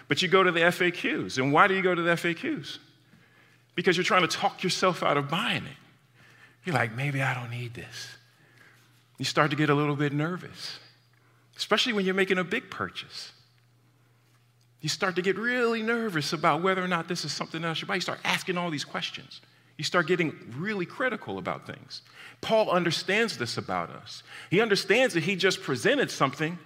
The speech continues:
that is the greatest gift that mankind has ever received.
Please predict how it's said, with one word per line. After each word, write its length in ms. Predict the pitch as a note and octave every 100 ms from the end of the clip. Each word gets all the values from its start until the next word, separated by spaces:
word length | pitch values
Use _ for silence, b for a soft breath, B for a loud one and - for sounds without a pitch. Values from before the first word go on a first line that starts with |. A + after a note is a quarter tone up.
| B B -
that 100 | E3+
is 100 | D#3+
the 60 |
greatest 500 | D3 E3 A#3 B3+ D3+
gift 400 | A#2+ B2+ F3+ - - b b b b b _
that 200 | E3+ F3 - - - -
mankind 720 | B2 G3+ C4+ - E3 F3+ F3
has 120 | E3+
ever 220 | E3+ F#3
received. 640 | G#3+ A3 C4 F4+ G#3+ -